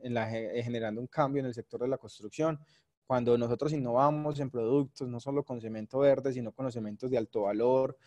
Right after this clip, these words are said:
como lo es el cemento estructural, como es el cemento de mampostería, como son los me-, morteros secos,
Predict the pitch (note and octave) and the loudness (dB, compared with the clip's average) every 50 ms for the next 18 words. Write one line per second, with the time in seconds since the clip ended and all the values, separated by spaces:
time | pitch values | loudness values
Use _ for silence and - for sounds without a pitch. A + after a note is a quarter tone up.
0 | _ _ _ _ - C3 B2+ B2 A#2+ A#2 A2 A#2 B2 - C3 A#2+ A#2 A2 - B2 | _ _ _ _ -6 -4 -2 0 0 0 0 -2 -4 -4 -6 -6 -8 -6 -6 -6
1 | B2+ - - B2 A2 - - A2+ A2+ A#2+ A#2+ B2 B2+ B2+ B2+ A#2+ - - A#2+ A#2 | -8 -6 -6 -8 -8 -8 -2 4 6 8 10 10 8 6 4 0 -4 -8 -10 -8
2 | A#2 A2 A#2 B2 A#2 - C3 A#2+ A2+ G#2+ - - B2+ B2 A#2 G#2+ - A#2+ A2 - | -8 -6 -6 -6 -6 -6 -6 -6 -8 -6 -6 -4 -4 -4 -4 -6 -8 -12 -10 -6
3 | - A2 B2+ C#3 C#3 C3+ C3 C3+ C3 - _ - _ _ _ _ - C3 B2+ A#2+ | -2 2 4 4 6 6 4 2 0 -4 _ -20 _ _ _ _ -4 -2 -2 0
4 | B2 B2+ B2 C3 C#3 D3 D3 C#3+ C3+ C3+ C#3 C3+ B2+ A#2+ - - A#2 A#2 A2+ - | 0 0 2 2 4 4 4 4 4 4 2 2 2 2 2 0 0 0 4 6
5 | D3 D#3 D3+ D3+ D#3+ F3 E3 - - | 6 6 6 4 0 0 0 -2 -8